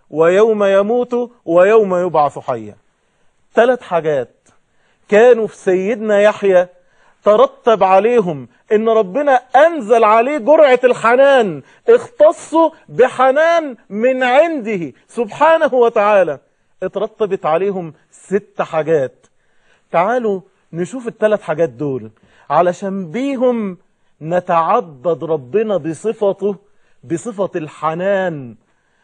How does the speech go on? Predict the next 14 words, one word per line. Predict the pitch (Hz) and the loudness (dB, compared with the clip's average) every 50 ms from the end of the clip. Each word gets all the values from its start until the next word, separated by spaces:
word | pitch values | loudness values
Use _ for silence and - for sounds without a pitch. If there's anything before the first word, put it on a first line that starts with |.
| _ _ - | _ _ -6
علشان | 135 151 156 156 151 - 175 185 190 190 175 | -6 -4 -4 -6 -10 -10 -10 -8 -8 -8 -8
ربنا | 151 147 139 123 120 175 180 165 151 | -10 -10 -12 -10 -10 -8 -6 -6 -8
يمن | 147 143 147 165 190 180 156 151 | -8 -8 -10 -10 -10 -10 -8 -6
علينا | 139 139 147 147 139 127 | -6 -6 -6 -8 -12 -12
بيها. | 113 113 104 101 101 95 _ _ _ _ _ _ _ _ _ _ _ - | -14 -14 -18 -18 -20 -20 _ _ _ _ _ _ _ _ _ _ _ -8
الحنان | 185 180 - 196 190 196 214 233 233 220 196 165 143 135 _ _ _ _ _ _ _ _ _ _ _ _ _ _ - - | -8 -4 0 0 0 2 2 0 -2 -4 -8 -12 -16 -20 _ _ _ _ _ _ _ _ _ _ _ _ _ _ -16 -16
الشفقة | 151 - - - 180 - - 139 - _ - 117 _ _ _ _ _ _ _ _ _ _ _ _ _ _ _ | -16 -14 -6 -6 -6 -6 -6 -12 -16 _ -20 -20 _ _ _ _ _ _ _ _ _ _ _ _ _ _ _
والرحمة | - 147 165 175 170 165 165 180 208 226 - - 202 196 202 202 196 _ _ _ _ _ _ _ _ _ _ _ | -6 -4 -2 -2 -2 -2 -2 -4 -6 -6 -8 -10 -6 -6 -6 -6 -6 _ _ _ _ _ _ _ _ _ _ _
والمحبة. | 135 143 170 165 160 156 147 - - 156 135 110 101 92 117 117 107 _ _ _ _ _ _ _ _ _ _ _ _ _ _ _ _ _ _ _ _ _ | -6 -4 -4 -4 -4 -6 -8 -6 -6 -6 -6 -8 -10 -20 -20 -20 -20 _ _ _ _ _ _ _ _ _ _ _ _ _ _ _ _ _ _ _ _ _
لو | 156 156 165 165 175 | -2 -2 0 0 0
ربنا | 175 156 143 147 214 240 233 214 202 190 175 160 _ _ _ _ _ _ - | -4 -4 -4 -4 -4 -2 -2 -2 -2 -2 -4 -8 _ _ _ _ _ _ -6
رحمنا | 156 165 156 - - 160 147 131 120 113 104 98 _ _ _ _ _ _ _ _ _ _ _ _ _ _ _ _ _ _ - | -4 -4 -4 -4 -6 -8 -8 -8 -14 -16 -20 -20 _ _ _ _ _ _ _ _ _ _ _ _ _ _ _ _ _ _ -14
وأنزل | 131 147 160 170 - 202 214 233 226 208 160 143 165 156 156 | -8 -2 -2 0 2 2 0 0 0 -6 -6 -6 -6 -4 -2
علينا | 143 139 143 147 156 170 190 208 202 190 196 196 196 185 185 | -2 0 0 -2 0 0 -2 -4 -4 -6 -6 -4 -4 -6 -6